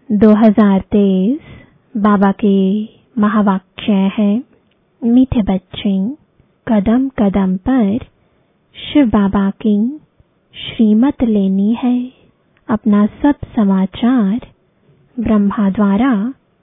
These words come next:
बाप को देना है।" प्रश्न है, एक बाप के बच्चे होते भी कोई प्रीत बुद्धि है, कोई विपरीत बुद्धि है, कैसे?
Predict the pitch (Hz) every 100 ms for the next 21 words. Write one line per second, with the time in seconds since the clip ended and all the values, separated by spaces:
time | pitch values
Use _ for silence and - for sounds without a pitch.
0 | - 202 208 202 - - 214 196 202 202
1 | 202 208 240 247 254 254 - _ _ _
2 | _ - 220 220 - 196 196 - 202 220
3 | - _ _ _ _ _ _ _ _ -
4 | 233 233 208 214 240 - - 233 196 202
5 | - - 226 208 247 269 214 202 - 208
6 | 190 - 294 214 220 _ _ _ _ _
7 | _ _ - 214 202 233 262 294 226 202
8 | 190 - - 208 202 208 302 240 220 302
9 | _ _ _ _ _ - 220 202 208 -
10 | 220 262 - 202 202 196 - 220 233 240
11 | 262 254 254 _ _ _ _ _ - 208
12 | - - 254 254